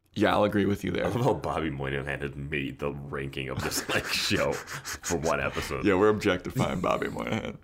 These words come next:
Speaker 1: <laughs> All right, who's in your number four? Ray's at the bottom. I'm with you
Speaker 2: Uh,
Speaker 1: on that.
Speaker 2: Um,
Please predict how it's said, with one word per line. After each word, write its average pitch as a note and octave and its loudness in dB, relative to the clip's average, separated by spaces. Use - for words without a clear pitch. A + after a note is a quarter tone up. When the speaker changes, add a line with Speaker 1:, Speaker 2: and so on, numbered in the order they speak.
Speaker 1:
<laughs> - -10
All G#2 6
right, E2+ 4
who's A#2 2
in A#2+ 0
your A2+ 0
number G#2 2
four? - -4
Ray's A#2+ 6
at A#2+ 2
the G#2 -4
bottom. F#2 0
I'm A2+ 4
with A2 2
you F#2+ 4
Speaker 2:
Uh, F2+ 4
Speaker 1:
on F2+ 0
that. - -4
Speaker 2:
Um, D#2+ 0